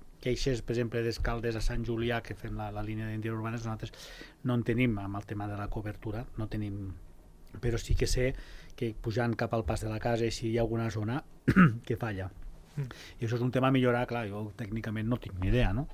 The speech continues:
Speaker 1: Però sí que és cert que encara hem de millorar. És a dir, és una bona notícia que se, cada vegada se'n faci més ús, també, perquè també ha augmentat moltíssim el, els usu-, els usuaris, i tot això, pues, implica de que hem d'anar millorant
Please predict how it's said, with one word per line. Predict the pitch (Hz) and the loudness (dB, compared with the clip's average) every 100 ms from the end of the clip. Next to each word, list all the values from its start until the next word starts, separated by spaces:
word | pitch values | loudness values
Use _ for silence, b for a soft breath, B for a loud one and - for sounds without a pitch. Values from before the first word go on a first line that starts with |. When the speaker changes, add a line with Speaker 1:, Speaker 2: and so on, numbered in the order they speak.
| - | 0
Speaker 1:
Però | 110 107 | 2 2
sí | - 113 | 0 -4
que | - 110 | -4 -4
és | - | -4
cert | 104 - | -4 -4
que | 117 107 98 b b b b | -4 -4 -6 b b b b
encara | 110 107 113 | -4 -2 -2
hem | 117 117 | 0 -2
de | 110 | -2
millorar. | 104 101 95 95 b b b b | -4 -6 -8 -10 b b b b
És | 113 110 | -8 -4
a | |
dir, | 110 110 | -4 -2
és | 107 | 0
una | 131 127 | 4 6
bona | 131 | 6
notícia | 127 151 139 147 | 4 2 2 0
que | - | 0
se, | - | -6
cada | 107 113 | -4 -2
vegada | 113 113 110 | -2 -2 -4
se'n | 107 | -4
faci | 117 110 110 | -4 -2 -2
més | 110 | 0
ús, | 139 160 - | 2 0 -2
també, | 113 135 175 | -4 -2 -2
perquè | 113 - 107 104 101 | -6 -8 -10 -12 -12
també | 110 104 113 110 | -10 -6 -4 -6
ha | 110 | -4
augmentat | 113 107 104 - | 0 0 0 -2
moltíssim | 107 110 - 110 - 107 | -4 -6 -8 -10 -8 -8
el, | 104 101 92 - - - - - - | -6 -6 -6 -10 -16 -16 -16 -14 -8
els | 123 104 | -4 -4
usu-, | 107 104 110 - | -4 -6 -8 -8
els | 107 | -4
usuaris, | 110 101 107 113 156 - - B B B B | -4 -4 -2 0 0 -2 -10 B B B B
i | - 113 | -6 -4
tot | 113 113 | -4 -4
això, | 107 113 104 | -4 -4 -4
pues, | 117 | -2
implica | 123 120 104 110 107 113 | -2 -2 -2 -4 -2 -2
de | 120 | -2
que | - 110 | -2 -2
hem | 117 113 | 0 0
d'anar | 107 107 | 0 -2
millorant | 107 107 107 | 0 2 2